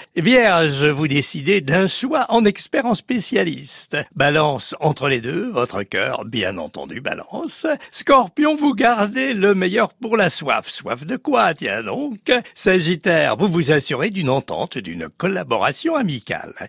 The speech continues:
Capricorne, vous rivalisez d'adresse et d'effort pour être au top.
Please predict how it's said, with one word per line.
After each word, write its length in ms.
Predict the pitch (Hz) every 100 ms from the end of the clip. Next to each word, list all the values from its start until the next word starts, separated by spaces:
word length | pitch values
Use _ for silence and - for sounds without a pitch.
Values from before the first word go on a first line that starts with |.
| -
Capricorne, 840 | 226 208 - 175 165 - 285 262 247
vous 160 | 165 170
rivalisez 560 | 143 131 147 156 269
d'adresse 640 | 196 139 123 127 180 - 175
et 200 | 131 120
d'effort 600 | 170 - - 277 240 -
pour 220 | - 180
être 140 | 147
au 80 | 165
top. 400 | - 175 - -